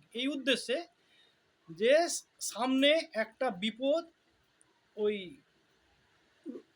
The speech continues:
দাঁড়িয়ে আছে, মুসলিম মানে খালিদ বিন ওলিদ বা আরেকজন ছিল, তারা ওয়েট করছে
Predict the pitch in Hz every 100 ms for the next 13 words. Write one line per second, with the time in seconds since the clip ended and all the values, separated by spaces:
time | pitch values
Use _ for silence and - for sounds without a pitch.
0 | _ _ _ 214 262 269 220 - 170 214
1 | 233 226 202 220 226 220 208 - - 233
2 | 262 240 247 233 254 254 202 185 214 214
3 | - _ 202 220 208 226 233 254 269 _
4 | _ _ _ - 202 247 311 - _ 202
5 | 240 269 269 240 -